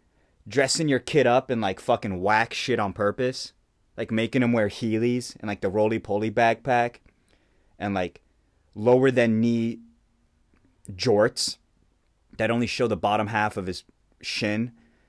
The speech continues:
And parting his hair right down the middle like Trunks. Hoping that his ass gets bullied at school so you can get some bully insurance money.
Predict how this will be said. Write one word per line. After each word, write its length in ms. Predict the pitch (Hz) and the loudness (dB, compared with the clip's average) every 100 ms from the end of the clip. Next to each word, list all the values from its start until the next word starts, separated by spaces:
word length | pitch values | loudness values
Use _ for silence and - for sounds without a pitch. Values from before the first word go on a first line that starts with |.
| _ _ _ _ _ _ | _ _ _ _ _ _
And 200 | 110 98 - - | -6 -6 -8 -8
parting 380 | - 127 120 120 | 2 4 4 2
his 140 | 110 | 0
hair 180 | 127 107 | 2 4
right 260 | 107 110 | 4 0
down 180 | - 110 | 0 0
the 60 | 101 | 0
middle 280 | 101 104 110 | 0 0 0
like 200 | 92 - | -2 -6
Trunks. 720 | - 113 95 127 - - - _ _ _ | -10 -6 -6 -6 -10 -14 -16 _ _ _
Hoping 480 | - - 135 147 147 | -4 2 2 4 2
that 120 | 135 | 2
his 100 | 127 | 0
ass 360 | - 117 127 127 | 0 -2 -2 -4
gets 180 | 123 113 | -6 -4
bullied 360 | 92 104 110 | 0 2 2
at 140 | 120 120 | 2 -2
school 260 | - 131 | -4 -4
so 120 | 123 110 | -4 -4
you 100 | 104 | -4
can 100 | 104 | -6
get 120 | 107 | -6
some 220 | - 95 | -6 -6
bully 320 | 85 104 110 | 0 0 0
insurance 440 | 117 117 131 127 - | -2 -2 -4 -4 -4
money. 280 | 139 143 | -6 -6